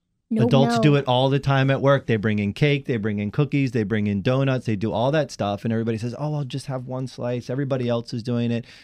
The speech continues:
Speaker 2: And if you say, "No, I don't wanna have any," how would you feel if you had to tell all your friends at school? Would you be a little embarrassed if you said, "You know what?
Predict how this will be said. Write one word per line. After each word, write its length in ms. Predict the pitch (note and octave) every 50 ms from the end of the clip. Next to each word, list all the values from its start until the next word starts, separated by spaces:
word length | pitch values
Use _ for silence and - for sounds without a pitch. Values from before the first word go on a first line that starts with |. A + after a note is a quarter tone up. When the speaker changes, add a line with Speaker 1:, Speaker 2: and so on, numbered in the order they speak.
| - _ -
Speaker 2:
And 120 | - B2
if 100 | A#2 G2+
you 80 | C#3 C3+
say, 180 | - D#3+ C3+ B2+
"No, 220 | C3 C#3 C#3 C#3
I 80 | C3+ C3+
don't 140 | C#3 B2+ G#2+
wanna 220 | B2 B2 A#2 A2
have 280 | G#2+ A#2 C3+ D#3+ E3+ D3+
any," 220 | A#2+ A2 A2 G#2 - - _ _
how 140 | - C#3+ D#3
would 160 | E3 D#3 B2
you 160 | A#2+ C#3+ D3
feel 280 | C#3 - C#3 B2+ A#2+ A#2+
if 120 | A2+ -
you 100 | A#2+ A#2+
had 140 | A2+ A#2 G#2 -
to 60 | G#2+
tell 220 | - - A#2 A2
all 260 | - - A2+ A#2 B2
your 200 | C3 C3 B2+ A#2+
friends 280 | - - A#2+ A2+ A2 G#2
at 100 | G#2+ F2+
school? 260 | - - - A#2+ A2 G2+
Would 140 | G#2 F#2+ G2+
you 80 | A2+
be 100 | G2+ A2+
a 60 | A2+ G#2+
little 200 | A2+ A2 A2 A2
embarrassed 500 | G#2+ F#2 - G2+ G2+ G#2+ G#2+ - - G2+
if 100 | F2+ G#2
you 60 | G2
said, 180 | - G#2+ G2
"You 80 | A2 A#2
know 160 | A#2+ B2+ B2+
what? 240 | B2 B2 B2 A#2+